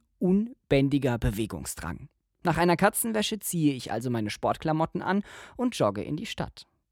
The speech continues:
Es ist angenehm kühl, doch als ich aus dem schattigen, grünen Park in die städtische Sonne laufe,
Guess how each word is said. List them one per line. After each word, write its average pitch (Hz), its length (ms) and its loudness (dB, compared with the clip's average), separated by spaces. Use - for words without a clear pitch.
Es 139 160 0
ist - 180 -4
angenehm 139 440 4
kühl, 123 420 -2
doch - 300 -4
als - 200 -4
ich 90 160 -8
aus 101 100 -8
dem 101 140 -6
schattigen, 98 520 -4
grünen 120 360 0
Park 135 340 0
in 92 120 -6
die 85 80 -8
städtische 113 440 -6
Sonne 117 280 0
laufe, 104 480 -2